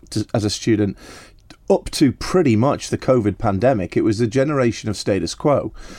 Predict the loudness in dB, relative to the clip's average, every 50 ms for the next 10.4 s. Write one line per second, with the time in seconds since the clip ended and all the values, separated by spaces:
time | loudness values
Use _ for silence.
0 | -18 -20 -20 -6 0 2 4 6 4 4 4 2 2 2 2 2 2 2 2 2
1 | 2 2 0 -4 -8 -10 -6 -2 0 2 2 2 2 0 0 -2 -2 -2 -2 0
2 | 0 -2 -2 0 0 0 2 2 2 2 2 2 0 0 0 0 -2 -2 -2 -2
3 | 0 -2 -2 -2 -2 -2 -2 0 0 -2 -2 -4 -2 0 0 2 0 0 0 -2
4 | -2 -2 -2 0 0 0 -2 -2 -6 -10 -20 -20 -20 -20 -20 -20 -20 -6 -2 0
5 | 2 2 2 0 0 -2 -4 0 2 4 4 6 4 4 2 -2 -6 -8 -4 0
6 | 2 2 4 4 6 6 6 6 4 4 2 0 -2 -8 -16 -20 -8 -2 0 0
7 | 0 0 0 -2 -2 0 0 0 0 0 0 0 -2 -2 -2 -4 -6 -4 -2 -4
8 | -4 -4 -2 0 2 2 2 2 0 0 0 0 0 0 -2 -4 -4 -2 -2 -2
9 | -2 -4 -6 -12 -18 -20 -20 -20 -20 -20 -20 -10 -4 -2 0 2 2 0 0 0
10 | -2 -2 0 0 0 0 0 -2